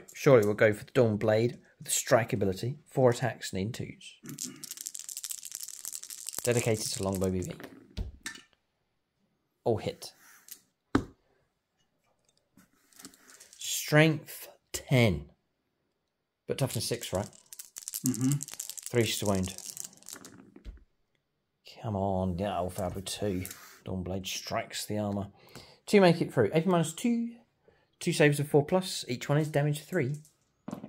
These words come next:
Speaker 1: Can he bring one down?
Speaker 2: Yep.
Speaker 1: He does. Blocked one, though. Mike's blocked one.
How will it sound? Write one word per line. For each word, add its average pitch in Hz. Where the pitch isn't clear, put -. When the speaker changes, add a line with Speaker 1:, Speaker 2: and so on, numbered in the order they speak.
Speaker 1:
Can 143
he 139
bring 131
one 110
down? 90
Speaker 2:
Yep. 120
Speaker 1:
He 107
does. 90
Blocked -
one, 95
though. 90
Mike's 101
blocked -
one. 101